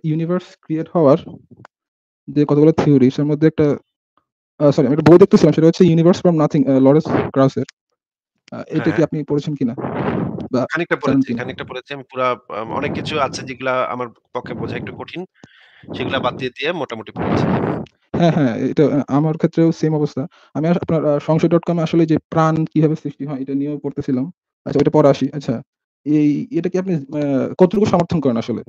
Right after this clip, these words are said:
Speaker 1: নাথিং থেকে ইয়া হওয়াটা?
Speaker 2: এই বিষয়ে তো আসলে আমা-, আমি সমর্থন করি কি করি না, এটাতে কিছু যায় আসে না। আমি তো এই
Speaker 1: বা,
Speaker 2: বিষয়ে
Speaker 1: আহ,
Speaker 2: এক্সপার্ট
Speaker 1: বা
Speaker 2: না।
Speaker 1: বৈজ্ঞানিক মহলে এই জিনিসটা কি, কি-, কিরকম, আহ, সমাদৃত?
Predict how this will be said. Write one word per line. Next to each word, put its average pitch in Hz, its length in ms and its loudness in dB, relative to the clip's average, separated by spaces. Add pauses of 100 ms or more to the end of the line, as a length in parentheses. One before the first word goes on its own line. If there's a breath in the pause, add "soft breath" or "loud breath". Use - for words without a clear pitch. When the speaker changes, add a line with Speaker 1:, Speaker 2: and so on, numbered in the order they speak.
(1200 soft breath)
Speaker 1:
নাথিং 131 280 0
থেকে 139 220 -2
ইয়া 110 140 -4
হওয়াটা? - 280 -10 (340)
Speaker 2:
এই 165 80 -2
বিষয়ে 196 240 -4
তো 202 100 -2
আসলে 170 260 2
আমা-, 160 340 0
আমি 160 220 -4
সমর্থন - 360 -4
করি 160 240 -10
কি - 160 -20
করি 151 220 -8
না, 151 120 -4
এটাতে 147 240 -12
কিছু 131 160 -14
যায় 127 180 0
আসে 110 160 -10
না। 107 60 -10
আমি 110 120 -10
তো 123 100 -14
এই 123 40 -10
Speaker 1:
বা, 147 40 -6
Speaker 2:
বিষয়ে 175 140 6
Speaker 1:
আহ, 196 60 6
Speaker 2:
এক্সপার্ট 160 280 4
Speaker 1:
বা 170 60 6
Speaker 2:
না। 180 60 8
Speaker 1:
বৈজ্ঞানিক 185 480 4
মহলে 180 300 4
এই 156 200 0
জিনিসটা 160 320 -6
কি, 156 140 2
কি-, 160 280 0
কিরকম, 147 420 2
আহ, 127 260 0
সমাদৃত? 139 340 -2